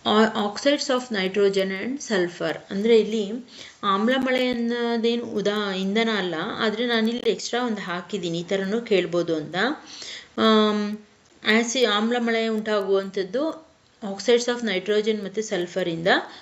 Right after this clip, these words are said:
So ನೀವು ಸ್ವಲ್ಪ ಕೇರ್‌ಫುಲ್ಲಾಗಿ ಮ್ಯಾಚ್ ಮಾಡಬೇಕು. ಆಮ್ಲ ಮಳೆ ನೈಟ್ರೋಜನ್ ಮತ್ತು ಸಲ್ಫರ್ನ ಆಕ್ಸೈಡ್ಸಿಂದ ಉತ್ಪತ್ತಿಯಾಗುತ್ತೆ.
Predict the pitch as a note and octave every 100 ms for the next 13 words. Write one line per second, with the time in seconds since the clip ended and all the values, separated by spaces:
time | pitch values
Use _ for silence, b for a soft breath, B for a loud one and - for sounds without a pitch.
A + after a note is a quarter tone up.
0 | B - D4+ C4 A#3+ A#3 G#3+ G3 C4 C4
1 | A3+ A3 - G#3 F3+ F#3+ F4+ - _ -
2 | G3 F#3 - F3 D#3+ D3+ - - - -
3 | B B - A3 A3 G#3+ G3+ A3 F4 -
4 | - - G3+ G3+ A3 A3 G#3+ G3+ F#3+ B3
5 | B3+ G#3 F#3+ F#3+ F#3 G3+ F#3+ F3 - F#3+
6 | G3 F3 G#3+ C#4+ - - F#3+ F#3+ E3 D3
7 | C3 -